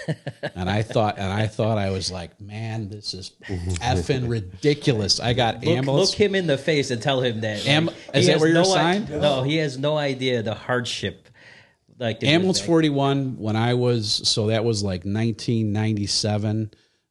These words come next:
Speaker 1: was the shit, man, because you were
Speaker 2: <laughs>
Speaker 1: busy all day. You still probably did fifteen or eighteen runs. But at nighttime, the South Loop wasn't what the South Loop is now, right? So it would shut down. So you'd get four, five, maybe even six, maybe even a whole night's sleep there.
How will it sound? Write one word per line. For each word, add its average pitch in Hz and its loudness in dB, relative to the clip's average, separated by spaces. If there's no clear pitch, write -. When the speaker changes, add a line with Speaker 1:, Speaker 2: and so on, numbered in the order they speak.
Speaker 1:
was 101 -6
the 95 -8
shit, - -4
man, 82 -10
because 90 -10
you 95 -4
were 87 -2
Speaker 2:
<laughs> 85 -8
Speaker 1:
busy 139 2
all 135 0
day. 113 0
You 117 -2
still 120 -4
probably 113 0
did 104 -4
fifteen 110 -6
or 107 -4
eighteen 104 -6
runs. 90 -6
But 98 -6
at 90 -10
nighttime, 104 -4
the 90 -10
South 110 -2
Loop 135 -4
wasn't 101 -6
what 104 -8
the - -10
South 98 -6
Loop 104 -12
is 101 -6
now, 123 -6
right? 92 -6
So 107 0
it 110 -4
would 113 -2
shut 113 -2
down. 117 -2
So 92 -4
you'd 131 0
get 107 -4
four, 117 -2
five, 107 -2
maybe 98 -2
even 90 -6
six, - -4
maybe 131 0
even 123 0
a 95 -2
whole 123 0
night's 104 0
sleep - -4
there. - -14